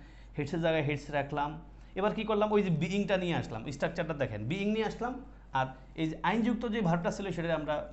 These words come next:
ভি থ্রি বানায় ফেললাম। এখন এই স্ট্রাকচার মুখস্থ করে রাখতে পারবেন না ভাই, আপনি বরং এই এক্সাম্পলটা একটু কয়েকবার করেন। "He hates people keeping him in waiting।" প্যাসিভ কি? "He hates being kept waiting।"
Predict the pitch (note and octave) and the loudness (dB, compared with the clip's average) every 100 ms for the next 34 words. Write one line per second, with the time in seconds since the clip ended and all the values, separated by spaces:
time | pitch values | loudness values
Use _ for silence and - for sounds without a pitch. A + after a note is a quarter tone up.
0 | A2+ A#2+ A#2 B2 A#2 G#2+ - E2 E2 - | -6 -4 -2 -4 -4 -6 -10 -12 -14 -8
1 | E3 G#3 G#3 A3 F#3+ G3 F#3 F#3+ D#3 C3+ | -2 0 2 2 2 0 -2 -4 -4 -4
2 | C#3 C3+ C3+ C3+ A2+ A2 A2 G#2 F2+ F2+ | -2 -2 -2 -2 -4 -6 -6 -8 -10 -12
3 | - - C#3 E3+ F3 F#3 - - - - | -8 -4 2 4 4 0 -6 -12 -12 -2
4 | G3 A3 A3+ F3 F3+ E3+ E3+ E3 E3 E3+ | 4 6 8 6 4 4 4 2 0 0
5 | D#3+ C3+ C3+ A#2+ A2 A2 A2 C3 D#3 A#2+ | 2 2 2 0 -2 -4 -2 0 2 4
6 | G3+ - - - F3 F3 F#3+ G3 - - | 2 0 -8 -4 -4 -2 -4 -6 -12 -12
7 | - F#3+ G3+ E3+ E3 F3 F3 E3+ D#3+ C#3 | -6 -2 0 2 2 2 0 -2 0 0
8 | A2+ G#2 A2+ A#2 E3 F#3 E3 A3+ - - | 0 -2 -4 -4 -2 -2 -2 -6 -8 -16
9 | - - - - F#3 F#3 G3+ A#3 - D3+ | -20 -20 -20 0 4 8 8 8 2 -2
10 | E3 F#3 F#3 - - C4 - - D#3+ C#3 | 0 0 -4 -2 2 2 2 -8 -2 0
11 | A2+ G2+ | 0 -4